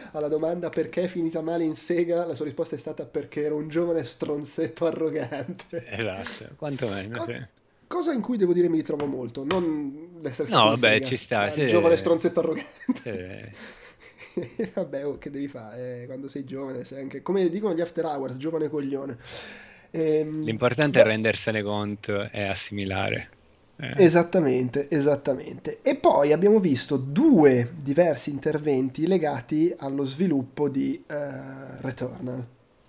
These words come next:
Speaker 2: Sì.
Speaker 1: Perché c'era, eh, quello che era proprio, diciamo, il, eh, non so se vogliamo chiamarlo, boh, post mortem, eh,
Speaker 2: Sì, sì.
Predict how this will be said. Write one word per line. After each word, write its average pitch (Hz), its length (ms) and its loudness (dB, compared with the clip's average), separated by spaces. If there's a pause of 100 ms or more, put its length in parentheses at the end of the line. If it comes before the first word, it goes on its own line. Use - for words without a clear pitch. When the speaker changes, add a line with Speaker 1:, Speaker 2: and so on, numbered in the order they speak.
(120)
Speaker 2:
Sì. - 140 -4 (840)
Speaker 1:
Perché 165 260 4
c'era, 131 720 2
eh, 131 960 -8 (120)
quello 233 300 6
che 185 100 0
era 139 120 0
proprio, 147 340 -4
diciamo, 139 500 -2
il, 135 300 0
eh, 131 460 -2
non 127 160 -6
so 127 160 -8
se 123 140 -12
vogliamo 131 240 -8
chiamarlo, 131 580 -6
boh, 131 220 -2
post - 340 -10
mortem, 135 580 -2 (300)
eh, 131 220 -10
Speaker 2:
Sì, 123 360 4 (300)
sì. 92 260 -6